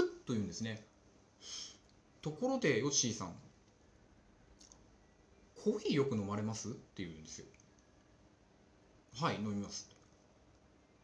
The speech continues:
「あー、多分それですね」って言われたんですね。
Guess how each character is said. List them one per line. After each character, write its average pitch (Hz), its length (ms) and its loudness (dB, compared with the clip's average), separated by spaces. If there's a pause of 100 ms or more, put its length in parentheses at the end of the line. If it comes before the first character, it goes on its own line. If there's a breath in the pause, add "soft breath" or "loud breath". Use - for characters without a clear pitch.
(540 loud breath)
「あ 92 400 -8
ー、 - 60 -14
多 104 60 -8
分 98 100 -10
そ 98 340 -4
れ 131 140 -2
で 214 120 2
す 220 180 -4
ね」 147 320 2
っ - 20 -8
て 147 180 -12
言 98 120 -4
わ 95 80 -6
れ 92 60 -8
た - 120 -8
ん 90 60 -8
で 80 60 -16
す - 100 -12
ね。 110 240 -6